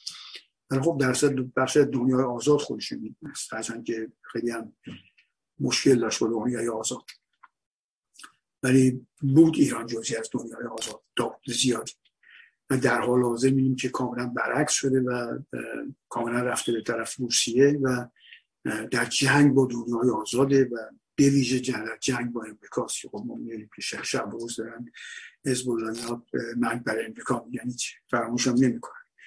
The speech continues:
اثر تاریخی هم روسیه چنین رفتاری داشته هم می‌شه و با ت-، تغییرات پیش بیاد در روسیه هم که رژیم دیگه‌ای بشه،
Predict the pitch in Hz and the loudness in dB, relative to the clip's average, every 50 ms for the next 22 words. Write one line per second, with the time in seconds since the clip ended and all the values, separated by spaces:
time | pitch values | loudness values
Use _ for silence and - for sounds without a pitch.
0 | - - - - - _ - 147 - - 170 175 165 170 - - 135 127 123 127 | -20 -20 -20 -20 -8 _ 0 2 6 6 6 6 6 4 2 2 4 6 6 4
1 | 127 - 151 156 151 139 131 123 - - 131 127 - 127 120 117 113 117 117 113 | 4 4 4 4 4 4 2 0 -2 -2 -2 0 0 -2 -2 -4 -6 -10 -12 -12
2 | 117 117 117 - _ _ _ _ _ _ _ _ _ _ - - _ _ - 123 | -12 -12 -14 -14 _ _ _ _ _ _ _ _ _ _ -20 -20 _ _ -4 -4
3 | - - - - 135 131 131 127 127 123 127 131 120 117 - - 151 156 160 143 | -2 -2 -2 0 0 2 2 4 2 2 2 0 -2 -2 -4 -4 -2 0 0 0
4 | 135 131 123 - - 127 127 127 - _ - - - - - - - - - - | 0 -2 -2 -4 -4 -4 -4 -6 -8 _ -20 -18 -18 -16 -14 -14 -14 -14 -14 -16
5 | - - _ _ _ _ _ _ _ 123 127 117 117 117 113 117 117 120 - - | -16 -20 _ _ _ _ _ _ _ -2 -2 -2 -2 -2 -4 -6 -6 -10 -12 -16
6 | _ _ _ _ _ _ _ _ _ _ _ _ _ _ _ _ _ _ _ _ | _ _ _ _ _ _ _ _ _ _ _ _ _ _ _ _ _ _ _ _
7 | _ _ _ _ _ _ _ _ _ _ _ _ _ _ _ _ - 120 120 120 | _ _ _ _ _ _ _ _ _ _ _ _ _ _ _ _ -2 -2 0 0
8 | - - - - - - 131 - - - 127 - - 127 127 127 131 131 127 - | -4 -6 -6 -8 -14 -12 -4 0 2 4 4 2 2 2 2 4 4 2 2 0
9 | - - 135 131 123 - - - 127 123 120 120 - 123 120 123 123 123 120 - | -4 -4 0 0 0 0 2 2 0 0 0 0 0 0 0 -2 -2 -4 -2 -2
10 | - - 127 131 127 123 123 120 127 123 120 117 123 123 117 120 127 120 117 113 | 0 2 2 2 2 2 0 -2 -2 -2 -2 0 -2 -4 -2 0 0 0 0 0
11 | - 123 123 127 123 117 - - - 131 127 127 123 123 120 113 - - 143 147 | 0 0 0 2 0 0 -4 -6 -2 0 2 2 2 2 0 0 0 0 0 0
12 | 147 147 147 | 0 0 -4